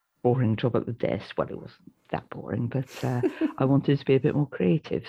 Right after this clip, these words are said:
Speaker 1: So, um, by the end of two thousand, I'd left work and, um, I started up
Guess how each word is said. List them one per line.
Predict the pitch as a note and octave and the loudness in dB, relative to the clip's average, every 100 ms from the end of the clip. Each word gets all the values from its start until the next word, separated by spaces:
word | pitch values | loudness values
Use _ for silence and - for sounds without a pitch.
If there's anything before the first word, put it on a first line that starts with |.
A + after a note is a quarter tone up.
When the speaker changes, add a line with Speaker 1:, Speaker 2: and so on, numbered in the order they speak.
| - - | -12 -4
Speaker 1:
So, | C#3+ C3 C3 B2+ C3 | 0 2 2 2 0
um, | C3 B2+ | 0 0
by | B2+ D3 D3 | 0 2 4
the | C#3 | 4
end | B2+ | 2
of | B2 | -2
two | - B2 | -6 -6
thousand, | A#2 C3+ B2 A#2 A#2+ A#2 - - - - - | 0 0 2 0 0 -2 -4 -18 -20 -18 -6
I'd | A#2+ | 0
left | D#3+ D#3+ - | 0 0 -4
work | E2+ G#2 - - - - | -2 -2 -4 -12 -14 -4
and, | B2+ C3 B2+ C3 C3 - | 0 2 2 2 0 -4
um, | B2 B2+ B2+ B2+ B2+ - _ _ _ _ _ _ - - - _ | -2 0 2 2 0 -4 _ _ _ _ _ _ -20 -20 -20 _
I | A2+ | -6
started | - - D#3+ D#3+ - B2+ | -6 0 2 2 0 -2
up | C3+ - | -2 -4